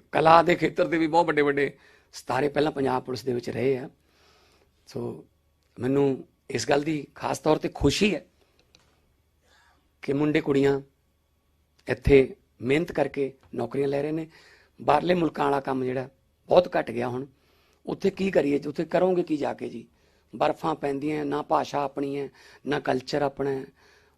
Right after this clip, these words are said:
ਨਾ ਉੱਥੇ ਕੋਈ ਰਹਿਣ ਸਹਿਣ ਦਾ ਮਾਹੌਲ ਆਪਣਾ ਹੈ। ਇੱਥੇ ਹੀ ਰਹੀਏ,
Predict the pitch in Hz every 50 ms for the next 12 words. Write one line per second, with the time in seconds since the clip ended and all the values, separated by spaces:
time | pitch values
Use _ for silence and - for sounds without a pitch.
0 | - 131 139 147 143 147 147 143 - - 143 139 147 143 139 131 127 143 156 160
1 | 151 - 156 147 151 151 143 143 139 123 117 - - 101 120 131 131 - 139 139
2 | 139 131 - - _ _ _ _ _ _ _ _ _ _ _ - - 151 - -
3 | - 196 185 160 165 175 185 180 160 143